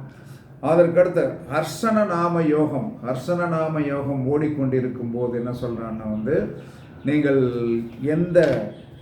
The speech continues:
அஹ், ஹர்ஷன நாமம் ஓடிக்கொண்டிருக்கும் போது சித்திரை, அவிட்டம், மிருகசீரிட நட்சத்திரத்திற்கு உண்டா-, உட்கார்ந்திருக்கிற அந்த கட்டங்கள் வந்து உங்களுக்கு சிறப்பான பலனை கண்டிப்பாக கொடுக்கும்.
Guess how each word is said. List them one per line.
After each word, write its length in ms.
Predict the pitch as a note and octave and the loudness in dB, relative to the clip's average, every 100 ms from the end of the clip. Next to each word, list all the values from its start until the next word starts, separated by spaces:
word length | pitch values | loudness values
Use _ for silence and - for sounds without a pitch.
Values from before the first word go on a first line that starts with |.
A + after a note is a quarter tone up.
| - - C3 | -20 -12 -2
அஹ், 280 | B2+ B2 A#2+ | 0 0 0
ஹர்ஷன 360 | C#3+ D3+ G3+ F#3 | -2 0 0 2
நாமம் 380 | E3 D#3+ C#3+ D3 | 2 2 2 2
ஓடிக்கொண்டிருக்கும் 760 | D3+ - C3+ B2+ A#2+ G#2+ G#2+ | 2 2 0 2 0 -2 -6
போது 260 | A2 G#2+ A2 G#2+ A2 - - - | -6 -8 -8 -10 -10 -16 -20 -20
சித்திரை, 540 | - C#3+ C3 D3+ C3 G#2+ A2 - - - - - - - | -8 -4 0 2 2 0 -8 -14 -18 -20 -20 -20 -20 -8
அவிட்டம், 480 | B2+ D3 C#3+ B2+ G#2 - - - - - - - - | -4 -2 -2 -4 -4 -10 -14 -18 -18 -20 -20 -10 0
மிருகசீரிட 640 | D#3+ F3+ F3 D#3+ C#3 B2+ | 4 6 4 0 0 -2
நட்சத்திரத்திற்கு 760 | B2 B2 C3 C3 A#2+ A#2 - A2 | -2 -4 -4 -4 -4 -6 -10 -8
உண்டா-, 360 | G#2+ A2+ A2+ A2 - | -8 -8 -8 -12 -12
உட்கார்ந்திருக்கிற 600 | B2+ A2 D#3 C#3+ C3 A#2 B2 | -10 0 2 2 -2 -2 -4
அந்த 200 | A2+ A#2 A#2 A2+ A2 A2 - - - | -6 -6 -8 -8 -12 -14 -16 -20 -14
கட்டங்கள் 480 | - C#3 F3+ E3+ C#3+ | -8 -2 0 2 0
வந்து 460 | C3 B2+ B2+ B2+ - | 0 0 0 -2 -4
உங்களுக்கு 340 | B2 B2 - | -4 -4 -6
சிறப்பான 500 | - C#3 D#3 D3+ D3+ C3+ | -4 -2 -2 -2 -4 -2
பலனை 460 | C3 C3 C3+ C3+ | 0 0 2 0
கண்டிப்பாக 600 | C3 A#2+ B2 B2 B2+ A2+ A2 | -2 -4 -4 -4 -4 -4 -8
கொடுக்கும். 420 | A2 A2+ A#2+ C#3 | -10 -10 -10 -10